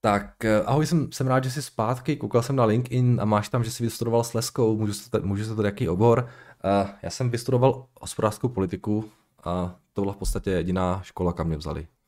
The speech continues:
<laughs> Já jsem neměl na výběr. Eh, tak, zajímalo by mě, jak, jak jsi dneska ukazoval, kolik firem už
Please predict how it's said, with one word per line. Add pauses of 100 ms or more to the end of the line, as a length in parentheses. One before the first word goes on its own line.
(600)
<laughs> (540)
Já
jsem
neměl
na
výběr. (2500)
Eh, (3500)
tak,
zajímalo
by
mě,
jak,
jak
jsi
dneska
ukazoval, (100)
kolik
firem (180)
už